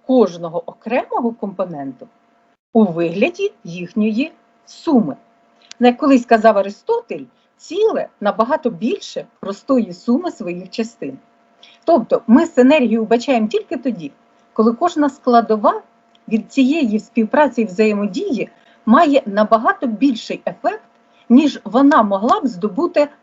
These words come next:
в своєму власному розвитку. І от коли сьогодні ми чуємо про професійну освіту як великий напрямок в розвитку освіти,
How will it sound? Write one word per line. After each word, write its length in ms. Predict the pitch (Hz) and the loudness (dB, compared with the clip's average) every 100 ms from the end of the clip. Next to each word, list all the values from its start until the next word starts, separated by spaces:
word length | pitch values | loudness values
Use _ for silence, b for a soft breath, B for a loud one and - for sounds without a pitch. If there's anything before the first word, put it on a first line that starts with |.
| _ | _
в 60 | - | -20
своєму 560 | - 226 240 247 349 247 | -8 2 4 4 0 2
власному 480 | 208 226 233 214 | 2 2 0 -2
розвитку. 520 | 202 180 139 - _ _ _ _ _ _ _ _ _ _ - | -2 -6 -12 -20 _ _ _ _ _ _ _ _ _ _ -2
І 100 | 240 | 0
от 140 | 254 | 0
коли 300 | - 277 285 | 0 0 2
сьогодні 480 | 254 262 262 262 233 | 0 0 0 0 0
ми 140 | 226 | 0
чуємо 560 | 226 - 247 202 180 180 | -2 -2 0 0 -2 -4
про 400 | 180 208 208 147 _ _ _ _ _ _ _ _ _ _ _ | -2 2 2 2 _ _ _ _ _ _ _ _ _ _ _
професійну 760 | - 208 202 208 - 285 247 214 | -4 -4 -4 -8 0 6 6 6
освіту 640 | 208 196 - 214 233 - 151 | 0 -6 -4 2 2 0 -10
як 480 | 160 220 196 - - _ _ _ _ _ _ _ _ _ _ _ _ _ | 2 4 4 0 -20 _ _ _ _ _ _ _ _ _ _ _ _ _
великий 460 | 185 220 302 277 254 | 0 2 2 4 8
напрямок 640 | 233 247 233 180 165 139 _ _ _ _ | 8 8 4 -4 -8 -10 _ _ _ _
в 80 | 165 | -2
розвитку 580 | 220 262 180 170 - 160 - | 2 2 0 -10 -10 -12 -12
освіти, 760 | 180 165 - 180 262 427 - | -14 -14 -14 -4 -2 -2 -4